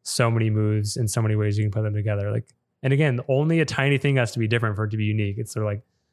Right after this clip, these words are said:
maybe I've done the same five moves thousands of times, but, you know, how many different ways can you put those five moves together is huge. I mean,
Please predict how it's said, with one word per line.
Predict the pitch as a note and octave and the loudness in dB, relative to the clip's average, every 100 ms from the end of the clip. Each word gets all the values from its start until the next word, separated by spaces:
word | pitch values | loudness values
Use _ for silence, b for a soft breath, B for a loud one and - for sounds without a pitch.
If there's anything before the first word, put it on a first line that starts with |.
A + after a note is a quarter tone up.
| - | -4
maybe | B2+ C3 | 0 2
I've | C3+ | 2
done | C3 | 2
the | B2+ | 0
same | - B2+ A#2 | 0 0 0
five | B2+ A#2+ A#2 | 0 0 0
moves | A2+ A#2+ C3 B2 | 0 2 0 -2
thousands | B2+ B2+ B2 B2+ | 0 2 2 0
of | |
times, | A#2+ B2+ C3+ C3+ C3 | 0 2 2 2 0
but, | - A2 A2 - _ _ _ - | 0 0 -2 -10 _ _ _ -4
you | A#2+ | 0
know, | A2 A2 A2 | 2 0 0
how | A2+ | 0
many | A#2+ A#2 | 2 2
different | A2+ A#2 A2 | 0 0 0
ways | A2+ A2 | 0 0
can | A#2 | -2
you | G#2+ | -2
put | A2 | -2
those | A#2+ G#2+ | -2 -2
five | A2 G#2+ | 0 0
moves | G#2+ G2+ | 0 -2
together | A2 A2+ G#2 G#2 | -2 -2 -2 -4
is | G2+ G2 | -6 -6
huge. | A#2 G2 G2+ - | -4 -4 -6 -4
I | |
mean, | A#2+ A2+ A2 | -2 -2 -4